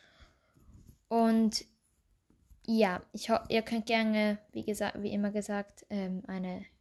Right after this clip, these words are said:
Sternbewertung da lassen. Am liebsten fünf Sterne. <laughs> Ähm, okay, hat niemand gehört, diese, ja, ja, ja. Oder auch einen Kommentar da lassen. Ich würde mich sehr darüber freuen. Ähm, ja,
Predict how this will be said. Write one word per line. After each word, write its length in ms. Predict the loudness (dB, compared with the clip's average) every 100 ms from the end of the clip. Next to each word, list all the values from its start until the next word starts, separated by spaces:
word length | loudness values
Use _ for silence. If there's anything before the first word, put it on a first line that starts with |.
| _
Sternbewertung 880 | -10 0 2 2 2 2 0 -2 -6
da 140 | -4 -2
lassen. 320 | -4 -6 -18 -12
Am 60 | -10
liebsten 380 | -2 0 0
fünf 260 | 2 2 4
Sterne. 460 | 0 2 4 4 0
<laughs> 160 | -6 -6
Ähm, 340 | 0 2 0 -4 _ _
okay, 260 | -12 -10 -12 _ -6
hat 120 | 0
niemand 260 | 2 2
gehört, 220 | 0 -2 -4
diese, 340 | 2 2 0 -6 _ _ _ _ _ _
ja, 180 | -10 -10 _ _ _ _ -4
ja, 100 | -2
ja. 140 | -2 -8 -14 -12 -12 -16 _
Oder 400 | 4 6 6 4
auch 160 | 0 -4
einen 320 | -8 -6 -8
Kommentar 480 | -8 -10 -8 -4 -2
da 140 | 0
lassen. 320 | 0 -4 -10 -20 _ -20
Ich 140 | -2
würde 200 | 0 0
mich 180 | -6 -8
sehr 180 | -4 -2
darüber 340 | -2 -4 -6
freuen. 460 | -8 -2 0 0 -4 _ -20 -20 _ _ _ _ _ _ _ _ _ _ _ _ _ _ _ _ 2
Ähm, 600 | 4 6 6 4 2 -2 _ _
ja, 420 | 2 4 4 0